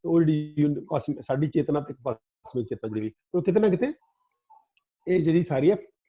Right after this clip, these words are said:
ਖਾਣੇ, ਹਵਾ ਤੋਂ, ਪਾਣੀ ਤੋਂ ਤੇ ਖਾਣੇ ਤੋਂ ਪ੍ਰਭਾਵਿਤ ਹੁੰਦੀ ਹੈ। ਹਵਾ ਸ਼ੁੱਧ ਹੋਵੇ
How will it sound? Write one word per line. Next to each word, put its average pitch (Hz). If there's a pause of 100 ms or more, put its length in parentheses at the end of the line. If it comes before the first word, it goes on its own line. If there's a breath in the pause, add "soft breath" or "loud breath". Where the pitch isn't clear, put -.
(100)
ਖਾਣੇ, 143 (180)
ਹਵਾ 123
ਤੋਂ, 202
ਪਾਣੀ 131
ਤੋਂ 143
ਤੇ 143
ਖਾਣੇ 123
ਤੋਂ 113
ਪ੍ਰਭਾਵਿਤ 120
ਹੁੰਦੀ 90
ਹੈ। 95 (600 soft breath)
ਹਵਾ 131
ਸ਼ੁੱਧ 165
ਹੋਵੇ 165